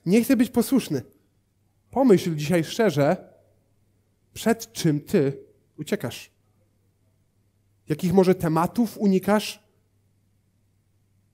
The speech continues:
Z Kościołem? Z Bogiem? Sam przed sobą? Co cię męczy? Co cię denerwuje? Co cię uwiera w tym,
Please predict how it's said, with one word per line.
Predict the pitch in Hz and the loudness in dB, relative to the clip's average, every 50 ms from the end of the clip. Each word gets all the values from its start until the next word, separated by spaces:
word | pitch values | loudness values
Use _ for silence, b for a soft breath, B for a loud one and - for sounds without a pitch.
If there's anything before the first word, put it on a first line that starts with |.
| _ _ _ _ _ | _ _ _ _ _
Z | - - | -20 -16
Kościołem? | - 143 - - - 165 170 180 196 208 202 - - _ _ _ _ _ - | -14 -14 -12 -6 -4 -2 0 0 0 -2 -4 -8 -16 _ _ _ _ _ -18
Z | 127 123 | -16 -10
Bogiem? | 131 123 156 165 156 180 180 202 196 180 | -6 -4 -4 -2 -2 -2 -2 -2 -4 -8
Sam | - - 165 160 170 | -10 -8 -8 -8 -6
przed | 160 - 190 - | -6 -8 -10 -8
sobą? | - 185 165 151 175 196 202 - _ _ _ _ _ _ _ _ _ _ _ _ _ _ _ _ _ _ _ _ _ _ _ _ _ | -6 -6 -6 -4 -6 -6 -8 -10 _ _ _ _ _ _ _ _ _ _ _ _ _ _ _ _ _ _ _ _ _ _ _ _ _
Co | - 196 | -14 -12
cię | - - 160 | -6 -4 -2
męczy? | 156 156 165 175 180 - - 208 | 0 2 2 2 0 0 -2 -4
Co | - 175 | -4 -2
cię | - 185 | -2 -2
denerwuje? | 151 190 180 175 180 160 151 139 160 180 180 185 196 | 0 2 4 4 4 2 2 2 2 6 6 6 6
Co | 196 - | 4 2
cię | - - 190 | -2 -2 -2
uwiera | - 190 151 139 170 185 180 180 170 175 185 | -2 -2 0 4 6 6 6 8 6 4 4
w | 185 - - - | 2 0 0 6
tym, | - 196 214 240 240 | 8 8 10 8 6